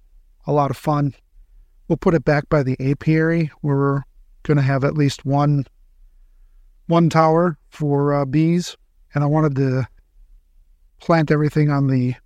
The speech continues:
back south field by the apiary that has a mix of flowers that bloom all season long, uh, through all four seasons.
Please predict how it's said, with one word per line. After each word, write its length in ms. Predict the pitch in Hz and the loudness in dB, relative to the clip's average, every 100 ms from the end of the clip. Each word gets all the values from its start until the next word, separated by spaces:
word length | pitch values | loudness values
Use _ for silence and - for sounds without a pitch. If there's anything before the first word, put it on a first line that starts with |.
| _ - - | _ -20 -2
back 260 | 151 143 - | -2 -2 -6
south 320 | 151 139 - | -6 -6 -6
field 460 | - 143 131 123 - _ _ _ _ _ - _ | -2 0 0 -4 -12 _ _ _ _ _ -20 _
by 140 | 127 | -4
the 240 | 120 120 147 | 0 2 2
apiary 400 | - 127 123 120 | 0 -2 0 -2
that 260 | 120 117 - _ - _ _ - - _ _ _ - | -2 -6 -10 _ -20 _ _ -20 -20 _ _ _ -2
has 220 | 156 139 | 0 2
a 80 | 139 | 2
mix 300 | 147 175 - | 2 0 -2
of 100 | 139 | -4
flowers 460 | - 143 143 143 131 | 0 0 2 0 0
that 180 | 131 | -2
bloom 260 | 143 143 139 | -2 0 0
all 140 | 139 | -4
season 400 | - 151 131 123 | -2 0 0 0
long, 360 | 120 123 131 139 - _ - _ - _ _ _ _ - - _ | -2 -2 -4 -6 -10 _ -20 _ -20 _ _ _ _ -20 -20 _
uh, 240 | - 123 117 | -4 -2 0
through 300 | 147 135 - - _ _ | 0 -2 -4 -10 _ _
all 300 | - 135 123 | -4 -2 -2
four 260 | - 143 120 | -2 -4 -2
seasons. 560 | - 180 135 - - | 0 0 0 -4 -12